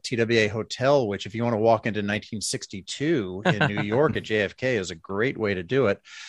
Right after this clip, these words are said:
Speaker 1: and, uh, express my desire to build a retro house, which would be Tony Nelson's house in Cocoa Beach, especially with that sort of attic office, I think is so cool.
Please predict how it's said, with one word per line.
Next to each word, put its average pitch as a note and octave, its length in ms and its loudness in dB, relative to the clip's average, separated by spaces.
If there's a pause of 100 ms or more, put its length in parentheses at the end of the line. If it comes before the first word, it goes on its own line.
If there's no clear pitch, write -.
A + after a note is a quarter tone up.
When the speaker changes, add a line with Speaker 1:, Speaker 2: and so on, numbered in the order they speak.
(220)
Speaker 1:
and, G#2+ 420 2
uh, G2 560 6
express - 520 0
my A2 180 4
desire G2 460 2
to F#2 80 -2
build F#2 240 -2
a F#2 60 -2
retro F2+ 420 -2
house, F#2 320 -2
which G2+ 180 -8
would F2+ 140 -8
be G2+ 160 -4
Tony G#2 320 -2
Nelson's A2 440 4
house F#2+ 280 2
in G#2 80 -4
Cocoa F#2 480 -2
Beach, C3+ 340 2
especially A#2 540 2
with G2 160 2
that F#2 200 4
sort G2+ 260 4
of E2+ 80 4
attic F#2+ 360 2
office, G2 480 2
I F2+ 80 -2
think F#2 220 -6
is F2 260 -4 (640)
so - 580 4
cool. F#2+ 440 -6